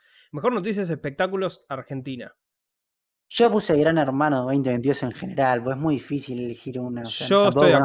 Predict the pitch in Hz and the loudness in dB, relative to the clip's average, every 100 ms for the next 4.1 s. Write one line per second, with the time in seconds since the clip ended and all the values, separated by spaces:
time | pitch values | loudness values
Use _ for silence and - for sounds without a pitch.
0 | 160 160 156 147 143 143 143 147 139 139 | 4 4 4 2 2 2 4 2 -2 -2
1 | 139 143 139 139 139 143 - 160 135 127 | -2 -4 -2 -2 -2 -4 -8 -10 -6 -4
2 | 123 123 123 123 131 _ _ _ _ _ | -4 -4 -6 -8 -14 _ _ _ _ _
3 | _ _ _ _ _ _ _ 143 131 131 | _ _ _ _ _ _ _ -8 -4 -2